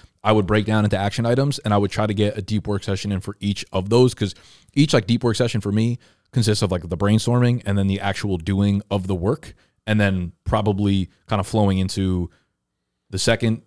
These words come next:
deep work session of it, or, like, the next action item on the list.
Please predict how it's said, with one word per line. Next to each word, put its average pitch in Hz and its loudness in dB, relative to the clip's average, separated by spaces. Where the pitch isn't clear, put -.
deep 113 -2
work 113 0
session 117 0
of 113 0
it, 110 2
or, 101 4
like, 92 -2
the 95 -6
next 95 -2
action 95 -6
item 90 -6
on 98 0
the 87 -4
list. 80 -8